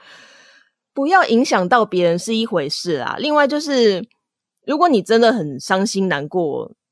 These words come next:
别人留下一些安慰的言语，然后你还要回应他，有时候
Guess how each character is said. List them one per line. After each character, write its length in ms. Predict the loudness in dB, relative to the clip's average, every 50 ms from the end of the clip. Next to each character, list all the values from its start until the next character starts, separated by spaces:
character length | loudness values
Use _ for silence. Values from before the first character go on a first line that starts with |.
| _ _ _ _ _ _ _
别 180 | -2 0 2 4
人 480 | 4 4 4 4 2 2 0 -2 -2
留 180 | -2 0 0 0
下 220 | 0 2 2 2
一 40 | 2 2
些 100 | 2 0
安 260 | 2 2 2 2 4
慰 140 | 2 2 2
的 80 | 0
言 320 | -2 -2 -4 -4 -4 -4 -6
语， 140 | -6 -4
然 120 | -4 -4 -2
后 80 | -2
你 160 | -2 -2 -2 -2
还 140 | 0 2
要 100 | 2 2
回 280 | 2 2 0 -2 -2 0
应 180 | -2 -2 -2 -4
他， 200 | -4 -4 -2 -2
有 100 | -4 -4
时 120 | -4 -4
候 100 | -4 -4